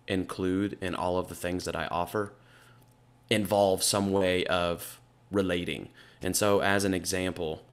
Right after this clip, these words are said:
um, the Hustle and Heart shirts. I'll use my apparel to start. "Hustle and Heart" or "God's got me." No,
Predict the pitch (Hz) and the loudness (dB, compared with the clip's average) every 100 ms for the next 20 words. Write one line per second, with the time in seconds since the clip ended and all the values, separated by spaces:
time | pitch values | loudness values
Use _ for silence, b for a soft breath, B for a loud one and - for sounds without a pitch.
0 | B B B B 90 90 85 82 - _ | B B B B -2 0 -2 -4 -10 _
1 | _ - 92 101 - 95 87 90 - - | _ -4 -2 0 0 -2 0 -2 -2 -8
2 | 80 - - _ _ _ _ _ _ _ | -6 -8 -8 _ _ _ _ _ _ _
3 | _ _ - - 104 113 107 101 87 92 | _ _ -12 -4 0 0 2 0 0 -4
4 | 90 85 - - 87 - - B B - | -4 -4 -10 -6 -6 -6 -10 B B -2
5 | 110 - 110 98 101 101 98 90 90 90 | 0 2 0 2 2 2 -2 -2 -4 -4
6 | - 87 82 82 _ b b b b b | -2 -2 -4 -10 _ b b b b b
7 | b b _ _ _ _ _ _ _ - | b b _ _ _ _ _ _ _ -20
8 | _ 113 120 123 127 | _ 4 4 4 -4